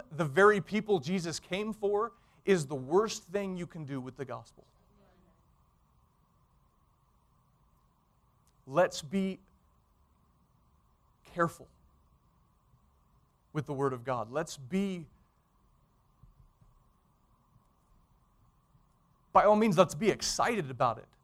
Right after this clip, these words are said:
Let's be passionate. And let's explain the truth that the word of God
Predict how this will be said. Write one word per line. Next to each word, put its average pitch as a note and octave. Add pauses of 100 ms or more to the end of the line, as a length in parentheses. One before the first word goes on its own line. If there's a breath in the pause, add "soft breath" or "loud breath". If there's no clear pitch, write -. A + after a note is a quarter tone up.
(180)
Let's G3
be E3+
passionate. E3 (1300)
And D3
let's F#3+
explain G#3+
the C#3+
truth B3+
that E3
the C#3+
word G3+
of D3
God F#3+